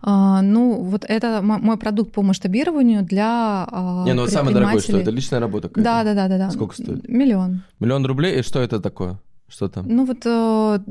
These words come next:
Speaker 1: человек заходит ко мне в любом случае на группу, потому что я работаю, у меня продукт — это группо-, групповая вот эта история на два месяца, то есть я веду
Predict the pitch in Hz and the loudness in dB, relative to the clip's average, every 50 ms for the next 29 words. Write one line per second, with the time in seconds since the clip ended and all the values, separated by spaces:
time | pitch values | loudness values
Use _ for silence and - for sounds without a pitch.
0 | 165 - - 233 220 202 214 196 - 226 - - 208 208 208 196 190 202 190 208 | -8 -4 -4 -2 -2 -2 -2 -2 -2 -4 -2 -2 -2 0 0 0 0 0 0 0
1 | 196 190 - 196 185 - - 185 190 175 190 208 240 262 - - 240 202 185 185 | 0 0 -2 -4 -4 -4 -2 -2 -2 0 0 0 0 -2 -2 -2 -2 0 0 -2
2 | 190 185 - 190 - 185 190 190 - - 202 196 196 196 190 196 196 - - 180 | -4 -4 -6 -4 0 2 2 2 0 0 -2 -2 0 0 -2 -2 -4 -4 -4 -8
3 | - - 185 170 190 202 202 190 - - 196 190 196 269 320 320 - 220 190 - | -6 -6 -4 0 0 2 0 0 -2 -4 -4 -2 -2 -2 -2 -4 -6 -6 -6 -6
4 | 185 170 220 185 170 165 185 185 175 - 202 202 185 - 196 202 190 - 208 190 | -6 -6 -6 -8 -6 -4 -4 -4 -4 -4 -6 -6 -4 -4 -4 -4 -4 -4 -4 -2
5 | 196 190 185 175 165 170 - 170 - 175 165 - - 202 247 311 320 262 220 202 | -2 0 0 -2 -2 -4 -8 -8 -10 -10 -10 -8 -6 -4 -2 -2 0 0 0 0
6 | 190 170 185 180 185 202 226 254 - 233 - 233 - - 202 175 - 190 190 185 | 0 0 0 0 0 0 0 -2 -2 -6 -8 -8 -8 -6 -8 -6 -6 -4 -4 -4
7 | 185 180 175 208 208 185 | -4 -2 -2 -2 -2 -2